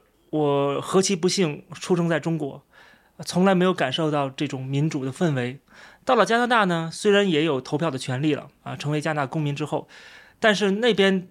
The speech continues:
的，呃，参与选举的热情也是非常冷淡的，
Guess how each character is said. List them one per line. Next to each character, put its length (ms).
的， 440
呃， 100
参 340
与 400
选 320
举 120
的 100
热 240
情 240
也 100
是 140
非 180
常 220
冷 160
淡 280
的， 140